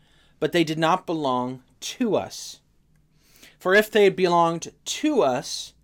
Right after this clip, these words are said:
they would have remained with us. However, they went out so that it might be made clear that none of them belongs to us."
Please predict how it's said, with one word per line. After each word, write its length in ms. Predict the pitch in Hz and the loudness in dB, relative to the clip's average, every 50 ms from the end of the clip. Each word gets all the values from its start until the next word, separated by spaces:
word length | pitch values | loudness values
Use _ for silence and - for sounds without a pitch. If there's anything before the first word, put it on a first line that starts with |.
| _ _ _ _ _ _ | _ _ _ _ _ _
they 140 | - 160 165 | -2 -2 0
would 200 | 170 170 185 185 | 0 0 -2 0
have 200 | 180 190 185 170 | 0 0 0 2
remained 580 | 170 160 151 147 143 135 135 135 135 139 131 135 | 0 0 0 -2 -2 -2 -2 -2 -4 -4 -4 0
with 260 | 151 156 151 - - | 0 0 0 0 -2
us. 340 | 131 98 - - - - - | -4 -4 -4 -6 -12 -14 -4
However, 440 | - 180 175 170 175 190 185 170 156 | 2 4 6 6 6 6 4 4 0
they 140 | 143 147 | -2 -2
went 240 | 143 139 160 180 180 | -2 -2 -2 0 0
out 200 | 165 160 165 - | 0 0 -2 -4
so 160 | - - 175 | -4 -4 0
that 140 | 160 156 151 | 4 4 4
it 80 | 147 143 | 4 2
might 340 | 139 143 156 180 220 214 - | 0 0 0 0 0 -2 -6
be 140 | 175 160 | -6 -6
made 280 | 147 139 131 127 123 - | -4 -4 -4 -6 -8 -10
clear 580 | - - - - 330 285 185 135 107 101 98 _ _ - - - - _ | -16 -14 -8 -6 -4 -2 -2 -2 -2 -4 -8 _ _ -20 -20 -20 -12 _
that 180 | - 147 143 - | -4 -4 -2 -4
none 400 | 143 151 151 160 180 196 214 226 | -4 -6 -2 0 2 2 4 4
of 200 | 208 165 139 123 | 2 2 0 -2
them 400 | 131 120 120 113 113 117 123 123 _ _ _ _ _ _ _ _ _ | -4 -4 -4 -4 -6 -8 -10 -12 _ _ _ _ _ _ _ _ _
belongs 920 | - 139 139 139 139 139 135 131 120 110 107 107 107 - - - - - _ _ _ _ _ _ _ _ _ _ _ _ _ _ _ _ _ _ _ _ _ _ _ _ _ _ _ _ _ | -4 -2 0 2 2 2 2 0 -2 -6 -10 -14 -18 -18 -20 -20 -20 -20 _ _ _ _ _ _ _ _ _ _ _ _ _ _ _ _ _ _ _ _ _ _ _ _ _ _ _ _ _
to 320 | - - - - 139 120 101 | -14 -12 -8 -6 -6 -6 -6
us." 380 | 87 80 - - - - - | -8 -10 -12 -16 -16 -16 -18